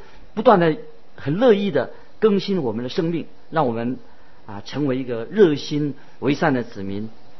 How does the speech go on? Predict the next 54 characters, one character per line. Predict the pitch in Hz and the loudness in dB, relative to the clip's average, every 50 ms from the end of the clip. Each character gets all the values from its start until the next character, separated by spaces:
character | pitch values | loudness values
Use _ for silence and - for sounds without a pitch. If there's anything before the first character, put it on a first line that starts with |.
| - - - | -10 -8 -4
我 | 113 | -2
们 | 117 123 135 | 0 0 0
要 | 135 127 | 0 0
成 | - - 127 139 | -2 -2 0 0
为， | 139 135 | 2 2
真 | 143 160 165 | 2 4 4
的 | 156 143 | 4 2
是 | 131 143 147 135 - - - - - - - - - | 2 0 -2 -2 -2 -4 -8 -12 -12 -12 -12 -12 -10
成 | - - 127 135 | -4 0 2 4
为 | 143 143 | 4 4
一 | |
个 | 135 139 | 2 0
祭 | 143 - 190 165 139 | -2 0 -2 -2 -2
司 | 117 - 147 143 139 135 113 | -2 -4 -6 -6 -6 -6 -6
啊！ | 101 | -4
所 | 98 - 160 | 0 2 2
以 | 151 | 2
祭 | - 190 175 | 0 -2 -4
司， | 143 117 135 | -2 -2 -2
我 | 131 127 | 0 4
在 | 147 151 139 | 6 6 6
说， | 143 151 147 147 - - - - | 6 6 4 4 2 -2 -2 4
不 | - 208 | 4 4
只 | 165 165 | 6 4
是 | 147 156 170 | 2 2 0
以 | 143 120 | 0 0
色 | 117 - 175 | 2 2 4
列 | 160 147 147 | 6 6 6
人， | 131 120 117 117 123 127 - - - - | 4 4 2 0 0 -2 -6 -8 -8 -2
也 | - 131 | 2 2
不 | 156 202 | 4 4
是 | 202 | 4
说 | 160 175 175 175 | 4 4 4 4
以 | 156 131 | 2 0
色 | 123 139 170 156 | 0 2 4 4
列 | 147 151 | 6 4
人 | 151 147 | 4 4
的 | 147 147 | 2 0
祭 | 151 - 214 175 | 0 0 0 0
司， | 147 151 175 175 175 - - - - - - - - - - | 0 0 0 0 0 -2 -4 -8 -10 -10 -10 -10 -10 -6 -2
你 | 123 143 196 233 | 2 4 6 8
我 | 233 190 165 143 123 113 | 8 10 10 10 8 8
啊， | - - 101 98 - - - - - | 6 2 -2 -4 -4 -6 -12 -2 4
都 | - 196 196 185 | 6 8 8 8
是 | 180 - - 180 147 117 - - - - - - - - | 4 2 0 0 0 0 -2 -4 -10 -10 -10 -10 -6 0
君 | - 202 190 185 180 | 2 4 4 4 4
尊 | - - 170 165 160 | 2 2 2 2 2
的 | 151 139 127 - - - - - - - - - - - | 2 0 -2 -4 -6 -10 -10 -10 -10 -12 -12 -10 -10 -8
祭-， | - 190 190 - - | -6 -4 -4 -4 -4
祭 | - 180 180 151 | -4 -2 -2 -2
司 | 127 - - 147 143 127 101 | -2 -4 -4 -6 -6 -6 -6
啊！ | 107 104 92 - - - - - - | -6 -6 -6 -8 -8 -10 -12 -10 -10
神 | - - - 151 175 | -2 2 4 6 6
要， | 175 165 151 135 | 8 6 6 4